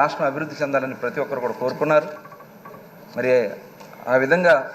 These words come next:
ఈ సభను నిర్వహించాలని, తప్పకుండా ప్రతి ఒక్కరు కూడా ఈ సభ కార్యక్రమాలు ఉపయోగించుకుని ఈ రాష్ట్ర అభివృద్ధిలో భాగస్వాములు కావాలని మరొకసారి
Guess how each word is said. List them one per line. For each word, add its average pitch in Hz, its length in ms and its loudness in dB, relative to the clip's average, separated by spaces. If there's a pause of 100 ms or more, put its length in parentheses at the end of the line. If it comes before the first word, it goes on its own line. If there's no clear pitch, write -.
(540)
ఈ 117 120 -16
సభను 143 360 2
నిర్వహించాలని, 131 640 -2 (1000)
తప్పకుండా 170 440 4 (1080)
ప్రతి 135 300 -2
ఒక్కరు 156 280 0
కూడా 156 140 6 (880)
ఈ 123 120 -12
సభ 131 160 4 (300)
కార్యక్రమాలు 135 480 -2
ఉపయోగించుకుని 139 500 -8
ఈ 120 100 -4
రాష్ట్ర 160 300 4
అభివృద్ధిలో 147 400 -2
భాగస్వాములు 123 560 0
కావాలని 113 340 0 (600)
మరొకసారి 131 420 4